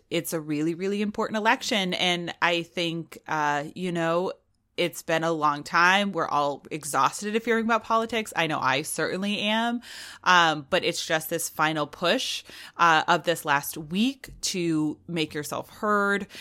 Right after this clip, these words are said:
Um, vote not only for, you know, the president, which is obviously the big one, but down ballot as well.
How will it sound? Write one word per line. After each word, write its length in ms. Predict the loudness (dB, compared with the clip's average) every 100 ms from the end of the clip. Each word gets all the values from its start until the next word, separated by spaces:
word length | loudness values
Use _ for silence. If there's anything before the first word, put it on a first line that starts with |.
| -18 -4
Um, 280 | 0 2 0
vote 320 | 0 2 2
not 280 | 4 4 4
only 440 | 0 -2 -4 -4 -6
for, 760 | -4 0 4 6 6 4 0
you 140 | -6 -2
know, 120 | -2
the 100 | -2
president, 480 | -2 0 2 0 0
which 120 | -4
is 80 | -4
obviously 380 | -4 -6 -6 -8
the 100 | -2
big 280 | 0 0
one, 340 | 2 4 2 0
but 360 | 0 0 0 -2
down 280 | 2 2 2
ballot 300 | 0 -2 -2
as 160 | -6 0
well. 420 | 4 4 2